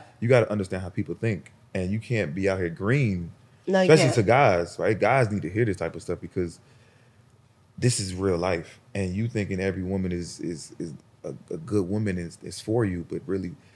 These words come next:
Speaker 1: they be about their bag, right? Like, you was about a bag years ago. I'm not saying that you was this.
Speaker 2: I really love, but can I be honest with you? Like, even to this day, like, why, like,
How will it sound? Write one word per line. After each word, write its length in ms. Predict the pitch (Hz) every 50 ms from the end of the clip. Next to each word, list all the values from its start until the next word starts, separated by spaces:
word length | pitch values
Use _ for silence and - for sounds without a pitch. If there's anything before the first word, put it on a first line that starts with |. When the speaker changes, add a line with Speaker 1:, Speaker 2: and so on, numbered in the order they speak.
| - - - _ _ -
Speaker 1:
they 100 | - 98
be 160 | 87 90 92
about 240 | 87 - 85 80 -
their 140 | - 82 82
bag, 380 | 87 107 120 120 101 90 87 - - - - -
right? 280 | - 90 107 101 - 87
Like, 160 | 87 87 85 64
you 160 | 65 101 117 135
was 160 | 123 110 92
about 260 | 90 92 90 80 76 -
a 60 | 90 85
bag 300 | 87 87 87 90 85 - - _ - - - _ _ _ _ _ -
years 280 | 98 101 104 104 92 98
ago. 380 | 90 90 87 87 87 92 98 - _ _ _ - _ _ _ _ _ _ _ _ - -
I'm 60 | 87
not 160 | 101 98 90
saying 160 | 104 90 85
that 100 | 82 -
you 80 | 98 85
was 200 | 82 82 - -
this. 280 | 80 76 - - - _ _ _ _ _ _ _ - - 220
Speaker 2:
I 80 | 226
really 260 | 240 220 285 311 302
love, 280 | 240 208 202 214 214 202
but 180 | 202 196 214 -
can 120 | 220 220
I 20 | 214
be 160 | 214 226 220
honest 240 | 214 214 226 220 233
with 100 | 226 233
you? 240 | 233 226 220 220 - - - - - - - _ _ -
Like, 320 | 175 175 180 175 170 170 165 - -
even 240 | 190 220 226 220 196
to 80 | 190
this 200 | 208 202 185 165
day, 380 | 151 170 170 170 175 180 185 175
like, 200 | 165 - 180 170
why, 440 | 165 160 170 170 170 180 180 180 - - - _ _ - -
like, 160 | 180 180